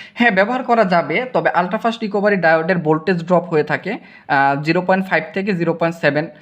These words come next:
আহ, এর রেজিস্ট্যান্স হয়ে থাকে, অর্থাৎ ভোল্টেজ ড্রপ হয়ে থাকে। তো সেই ক্ষেত্রে কিছুটা ভোল্টেজ ড্রপ পাবেন। এখন আর প্রশ্ন থাকতে পারে যে ওয়ান এন চার হাজার ষাট ডায়োডের পরিবর্তে কি এই দুটি ডায়োড ব্যবহার করা যাবে?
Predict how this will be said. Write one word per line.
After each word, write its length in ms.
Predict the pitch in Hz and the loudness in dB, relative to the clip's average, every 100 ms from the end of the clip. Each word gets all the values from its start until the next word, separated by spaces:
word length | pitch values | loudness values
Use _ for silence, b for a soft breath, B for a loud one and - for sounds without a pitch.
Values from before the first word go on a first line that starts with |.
| B B | B B
আহ, 140 | 131 | 2
এর 220 | 135 147 | 2 2
রেজিস্ট্যান্স 520 | 143 160 208 185 208 175 | 0 0 -2 -6 -4 -2
হয়ে 80 | |
থাকে, 220 | 160 139 147 | -4 -4 -4
অর্থাৎ 180 | 147 | -4
ভোল্টেজ 360 | 147 151 165 160 | -2 -2 -2 -2
ড্রপ 200 | 151 180 | 2 2
হয়ে 200 | 185 170 | 2 -2
থাকে। 300 | 139 - 185 - B B | -2 -8 -10 -12 B B
তো 80 | 175 | 0
সেই 160 | 185 | 2
ক্ষেত্রে 260 | 190 220 208 | 0 -2 -2
কিছুটা 280 | 202 214 202 | -4 0 2
ভোল্টেজ 460 | 160 147 151 143 | 2 0 -2 -2
ড্রপ 260 | 139 156 - | 0 0 0
পাবেন। 280 | 110 107 101 - B B B | -2 -2 -8 -12 B B B
এখন 300 | 147 - 196 | 0 2 0
আর 240 | 165 175 | 2 0
প্রশ্ন 320 | 180 208 208 | 0 -4 -4
থাকতে 260 | 240 247 262 | -4 -4 -4
পারে 240 | 247 220 | 0 0
যে 140 | 175 175 | 0 -2
ওয়ান 180 | 151 175 | 2 2
এন 80 | 214 | 2
চার 120 | 226 | 0
হাজার 180 | 220 214 | 0 0
ষাট 200 | 208 202 | -2 -2
ডায়োডের 360 | 185 165 165 185 | 2 4 4 0
পরিবর্তে 420 | 196 196 196 185 | -2 -2 -4 -6
কি 100 | 175 | -4
এই 60 | |
দুটি 180 | 170 185 | -2 -2
ডায়োড 220 | 180 170 | 0 0
ব্যবহার 240 | 165 165 170 | 0 -2 -4
করা 220 | 180 165 | -2 -2
যাবে? 300 | 151 170 226 | -2 -2 -4